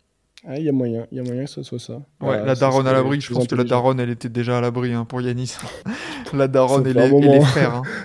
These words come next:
Speaker 1: <laughs> La limite, toute la Grèce qui est à l'abri, la limite, hein.
Speaker 2: Exactement. Dave Yorger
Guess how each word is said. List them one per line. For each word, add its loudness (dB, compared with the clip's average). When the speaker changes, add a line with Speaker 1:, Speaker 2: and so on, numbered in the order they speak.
Speaker 1:
<laughs> -18
La 0
limite, -2
toute -10
la 0
Grèce -2
qui -6
est -2
à -2
l'abri, 0
la -2
limite, -8
hein. -8
Speaker 2:
Exactement. -4
Dave 4
Yorger 2